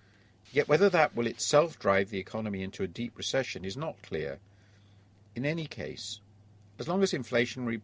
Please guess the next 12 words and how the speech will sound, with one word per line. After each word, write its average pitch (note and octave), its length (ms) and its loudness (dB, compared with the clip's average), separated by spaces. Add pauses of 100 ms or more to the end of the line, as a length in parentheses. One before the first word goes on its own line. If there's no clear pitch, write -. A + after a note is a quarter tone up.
pressures F#2+ 440 -2
remain F2+ 320 -4
strong, D2 460 -4 (540)
the - 80 -6
Bank D3 260 2
of D#3 100 -4
England G#2+ 420 0
can B2+ 140 -2
do C3 180 -4
little A#2+ 360 2
about B2+ 420 -2
it. - 220 -10